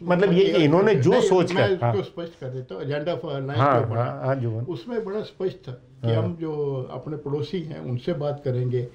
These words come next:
Speaker 1: हाँ।
Speaker 2: जो स्टेकहोल्डर्स हैं, उनसे बात
Speaker 1: नहीं,
Speaker 2: करेंगे,
Speaker 1: एक दूसरा ये भी
Speaker 2: ताकि
Speaker 1: था कि
Speaker 2: हमारा
Speaker 1: जम्मू के जनादेश और घाटी के जनादेश, मुस्लिम और हिंदू का मिलाकर एक तरह से उस जनादेश का सम्मान करते हुए साझा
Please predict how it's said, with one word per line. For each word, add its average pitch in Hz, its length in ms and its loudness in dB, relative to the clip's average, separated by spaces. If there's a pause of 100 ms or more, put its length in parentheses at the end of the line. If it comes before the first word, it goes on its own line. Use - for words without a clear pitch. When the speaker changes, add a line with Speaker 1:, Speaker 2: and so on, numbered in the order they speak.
(100)
Speaker 1:
हाँ। 110 200 2
Speaker 2:
जो 143 100 4
स्टेकहोल्डर्स 147 760 0
हैं, 143 80 -2
उनसे 135 320 -2
बात 135 300 -2
Speaker 1:
नहीं, 202 160 4
Speaker 2:
करेंगे, 185 200 6
Speaker 1:
एक 202 140 2
दूसरा 196 280 4
ये 196 160 6
भी - 0 -
Speaker 2:
ताकि 160 200 4
Speaker 1:
था 196 40 6
कि 196 60 4
Speaker 2:
हमारा 170 260 6
Speaker 1:
जम्मू 170 300 6
के 214 160 4
जनादेश 170 580 4
और 185 120 4 (240)
घाटी 127 420 2
के 190 140 2
जनादेश, 147 560 0
मुस्लिम 180 380 0
और 165 120 2
हिंदू 135 260 0
का 151 160 2
मिलाकर 131 560 2
एक 117 200 -4
तरह 113 140 -6
से 131 140 -4
उस 156 100 0
जनादेश 170 440 2
का 165 140 -2
सम्मान 156 400 -2
करते 175 260 -4
हुए 170 100 -4
साझा 156 380 -4